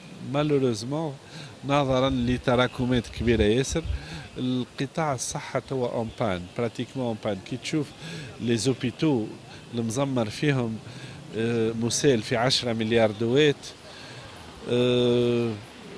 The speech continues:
المزم-، معناها لي، ل-، الفارماسي سنترال مسالة، ل-،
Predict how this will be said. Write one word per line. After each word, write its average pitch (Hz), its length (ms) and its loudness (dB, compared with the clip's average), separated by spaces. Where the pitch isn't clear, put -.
المزم-، 123 840 0
معناها 127 760 2
لي، 127 380 4
ل-، 127 540 0
الفارماسي 127 600 0
سنترال 123 540 0
مسالة، 131 640 2
ل-، 120 540 -4